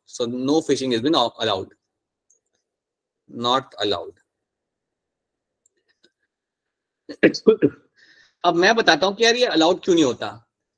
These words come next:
why this is not allowed, ये हम समझते हैं यहाँ पे। ये time पे generally होता क्या है कि fishes अपने babies ले करती है, अपने एग ले करती है।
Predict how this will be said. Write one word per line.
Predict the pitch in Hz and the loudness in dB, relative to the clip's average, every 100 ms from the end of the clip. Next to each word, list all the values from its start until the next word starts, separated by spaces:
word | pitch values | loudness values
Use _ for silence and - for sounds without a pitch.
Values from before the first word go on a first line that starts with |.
| _ _ _ - | _ _ _ -6
why | 139 170 | 0 2
this | 170 165 | 0 -2
is | 147 | -2
not | 135 | -2
allowed, | 135 143 156 | 0 0 0
ये | 151 | 0
हम | 143 | 0
समझते | 127 113 - | -4 -6 -6
हैं | 113 | -6
यहाँ | 98 101 | -6 -10
पे। | 107 - _ _ _ _ _ _ _ _ _ _ _ | -16 -20 _ _ _ _ _ _ _ _ _ _ _
ये | 165 233 | 4 4
time | 247 185 170 | 4 2 2
पे | 208 | 0
generally | 160 160 156 185 156 | 2 2 4 0 0
होता | 139 151 | 0 0
क्या | 147 143 | 2 0
है | |
कि | 143 | 0
fishes | 196 - 147 156 202 208 | -4 -2 -2 2 2 2
अपने | 143 180 190 | -6 -2 2
babies | 147 139 156 | 2 4 2
ले | 139 127 | 0 -2
करती | 123 120 - 117 | 0 -4 -2 -6
है, | 117 117 _ - | -6 -10 _ -12
अपने | 147 170 | -4 -2
एग | 139 139 | 0 2
ले | 143 135 | 2 2
करती | 135 110 120 | -2 -4 -4
है। | 113 107 | -6 -6